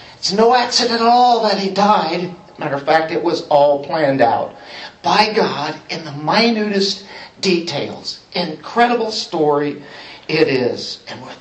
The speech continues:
thankful for that story. So, as we get ready to open up into Luke twenty-two, seven through thirteen,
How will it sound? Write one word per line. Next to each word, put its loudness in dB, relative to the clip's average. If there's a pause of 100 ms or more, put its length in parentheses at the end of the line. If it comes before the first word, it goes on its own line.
(120)
thankful 2
for -12
that -8
story. 0 (720)
So, 2 (240)
as -2
we -2
get 0
ready -2 (400)
to -4
open -2
up -8 (1000)
into -4
Luke -4 (600)
twenty-two, -2 (160)
seven 0
through -8
thirteen, -8